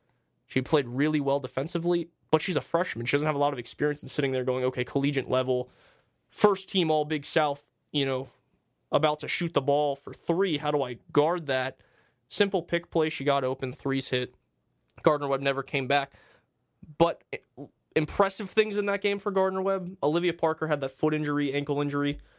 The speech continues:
missed a few games. Sixteen points, sixteen rebounds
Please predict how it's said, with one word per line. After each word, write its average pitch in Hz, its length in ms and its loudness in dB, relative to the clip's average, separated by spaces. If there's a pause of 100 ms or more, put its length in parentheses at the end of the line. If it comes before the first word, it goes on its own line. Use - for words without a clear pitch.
(140)
missed 143 220 2
a 147 40 0
few 160 160 0
games. 156 320 0 (120)
Sixteen - 560 0
points, 208 280 0
sixteen 185 380 0
rebounds 143 600 -6